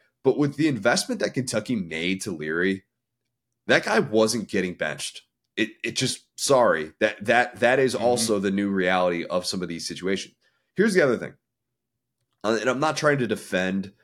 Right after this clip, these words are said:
Speaker 1: lying to someone if the
Speaker 2: Pro-lie,
Speaker 1: entire
Speaker 2: Conor O'Gara.
Speaker 1: Uh, yeah, I'm, I'm mostly anti-lie. Um, every once in a while, I gotta tell a little white lie. But, you know, look, I,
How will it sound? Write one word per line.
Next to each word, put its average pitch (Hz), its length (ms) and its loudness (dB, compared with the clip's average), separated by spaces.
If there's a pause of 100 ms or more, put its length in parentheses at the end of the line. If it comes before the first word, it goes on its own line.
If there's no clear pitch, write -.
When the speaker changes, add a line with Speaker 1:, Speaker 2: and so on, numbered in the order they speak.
(180)
Speaker 1:
lying 87 420 0
to 101 120 -6
someone 104 540 -2 (200)
if - 600 -6
the 98 300 2
Speaker 2:
Pro-lie, 175 500 4
Speaker 1:
entire 98 280 2
Speaker 2:
Conor 127 320 2
O'Gara. 107 360 0 (340)
Speaker 1:
Uh, - 80 -12 (360)
yeah, 165 260 4 (220)
I'm, 170 180 -6
I'm 170 260 4
mostly 156 440 4
anti-lie. 135 880 2
Um, 85 440 -4 (300)
every 120 180 2
once 117 200 0
in 127 60 2
a 117 40 4
while, 113 60 2
I 113 40 0
gotta 110 200 2
tell 113 140 2
a - 20 0
little 110 220 0
white 110 220 2
lie. 107 280 0
But, 98 400 0 (240)
you 160 80 2
know, 101 280 0
look, - 280 -4 (360)
I, 117 140 4